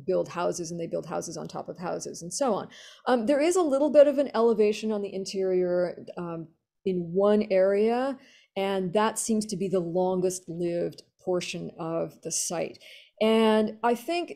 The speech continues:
that once the site was occupied and inhabited, when we see the pillar structure, and there's probably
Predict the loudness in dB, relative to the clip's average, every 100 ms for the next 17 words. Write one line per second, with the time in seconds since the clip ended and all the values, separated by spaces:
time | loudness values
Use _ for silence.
0 | 0 0 2 -2 0 -2 -6 -6 -4 2
1 | 4 4 2 -2 0 2 2 0 -2 -2
2 | -2 -4 -4 -2 0 2 2 2 -2 -8
3 | -6 -2 -2 0 0 0 -6 _ _ -4
4 | 0 0 -2 -4 0 2 4 4 0 -4
5 | 2 6 6 4 -2 0 4 4 2 0
6 | -2 -2 -2 -2 0 0 -2 -4 -4 0
7 | 0 2 0